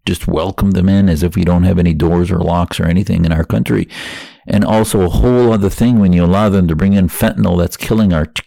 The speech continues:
our kids and our youth. It's a whole other thing when you allow the Chinese to manipulate our economy, to, to control and have influence on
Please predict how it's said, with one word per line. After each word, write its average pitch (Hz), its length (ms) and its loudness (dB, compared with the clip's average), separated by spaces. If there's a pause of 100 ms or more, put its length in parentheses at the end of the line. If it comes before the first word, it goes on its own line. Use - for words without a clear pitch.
(120)
our 87 100 0
kids 104 400 -2
and 82 100 0
our 78 60 0
youth. 92 420 0 (400)
It's 95 200 -2
a - 60 0
whole 131 360 2
other 104 220 0
thing 127 320 0
when 98 120 2
you 90 140 2
allow 110 240 2
the 98 100 -2
Chinese 92 760 2 (1040)
to 101 160 0
manipulate 92 680 2
our 82 160 0
economy, 95 800 0
to, 85 400 0 (680)
to 85 460 -2 (280)
control 107 760 0
and 82 180 -2
have 98 340 0
influence 85 680 -2
on 87 380 0